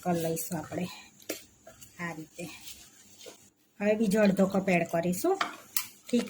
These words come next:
બી, થીક બેટર લાગે ને તો પાણી એડ કરી લેવાનું. હવે આ બેટર બનાવવા માટે ટોટલ મારે બે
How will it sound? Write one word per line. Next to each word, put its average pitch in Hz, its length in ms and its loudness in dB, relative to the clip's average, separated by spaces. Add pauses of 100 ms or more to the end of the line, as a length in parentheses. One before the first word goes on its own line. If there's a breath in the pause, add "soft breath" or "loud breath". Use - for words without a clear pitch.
બી, 233 160 4 (440 loud breath)
થીક 247 220 6
બેટર 240 320 6
લાગે 285 280 8
ને 226 60 6 (120)
તો 220 80 2 (200)
પાણી 190 320 4
એડ 165 140 0
કરી 165 220 2
લેવાનું. 214 380 4 (720)
હવે 220 160 6 (120)
આ 247 140 10
બેટર 233 300 8
બનાવવા 226 380 8
માટે 220 220 4
ટોટલ 233 420 4 (100)
મારે 226 180 8 (120)
બે 240 80 10